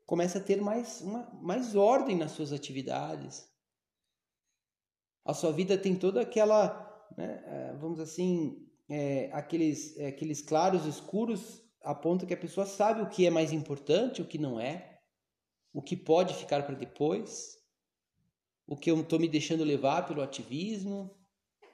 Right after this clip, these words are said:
né, pela falta de ponderação e,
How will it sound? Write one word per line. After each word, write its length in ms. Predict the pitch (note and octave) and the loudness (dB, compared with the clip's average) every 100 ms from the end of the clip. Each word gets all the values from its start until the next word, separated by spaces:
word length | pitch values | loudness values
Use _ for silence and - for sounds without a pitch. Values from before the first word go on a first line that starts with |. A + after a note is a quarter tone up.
| _ _ | _ _
né, 240 | D3+ G3 - _ _ - F2 - | -12 -10 -12 _ _ -20 -20 -10
pela 200 | - C#3 | -2 -2
falta 280 | C3+ C#3+ C#3+ | 0 -2 -2
de 80 | C3+ | -6
ponderação 920 | C#3 C#3 C3 B2 B2 - E3+ G#3 G#3 | -2 0 0 -2 -2 2 4 4 0
e, 340 | F3 C#3+ - | -2 -4 -8